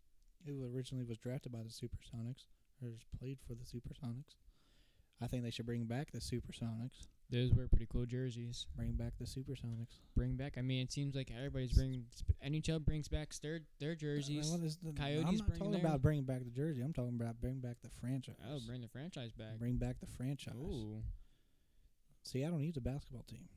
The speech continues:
Speaker 1: It, I mean, they don't. I mean, I guess they don't need a basketball team, but I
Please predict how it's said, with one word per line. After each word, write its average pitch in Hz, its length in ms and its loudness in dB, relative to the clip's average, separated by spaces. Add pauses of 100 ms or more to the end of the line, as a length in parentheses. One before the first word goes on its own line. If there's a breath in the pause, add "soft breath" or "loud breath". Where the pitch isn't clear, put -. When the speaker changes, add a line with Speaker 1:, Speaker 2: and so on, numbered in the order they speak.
Speaker 1:
It, 131 100 -2 (800)
I 170 40 -14 (260)
mean, 151 100 2
they 135 100 2
don't. 131 180 0 (240)
I - 20 -6
mean, 131 160 4
I 117 40 4
guess 117 160 2
they 117 60 -2
don't 117 240 -2
need 123 380 2
a 123 40 -4
basketball 113 420 -6
team, 131 300 4
but 123 200 2 (960 soft breath)
I - 40 -18